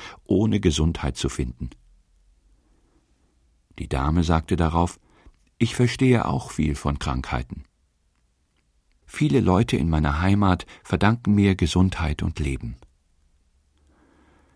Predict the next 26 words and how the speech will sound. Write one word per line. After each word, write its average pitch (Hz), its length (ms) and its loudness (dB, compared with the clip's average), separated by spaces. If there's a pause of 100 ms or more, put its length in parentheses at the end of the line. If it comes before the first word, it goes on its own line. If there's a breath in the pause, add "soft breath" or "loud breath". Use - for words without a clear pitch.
(160 soft breath)
Der 71 80 -2
Herr 92 460 2
erzählt - 500 0
aus - 180 -8
der 71 100 -4
langen 82 300 2
Reihe 80 380 2
seiner 69 280 -2
Krankheiten 67 680 -6
eine. 76 400 2 (1200)
Die - 120 -10
Dame 87 500 2 (140)
gibt - 240 -2
ihm 110 160 2
aus - 160 -8
der 65 160 -6
Wissensfülle 98 600 0
ihres - 380 -6
Herzens 73 600 -8
ein 82 180 -4
Rezept, - 560 -4 (400 soft breath)
das - 180 -12
der 78 120 -6
Herr 71 260 0
sich 95 240 -4
aufschreibt. 64 600 -8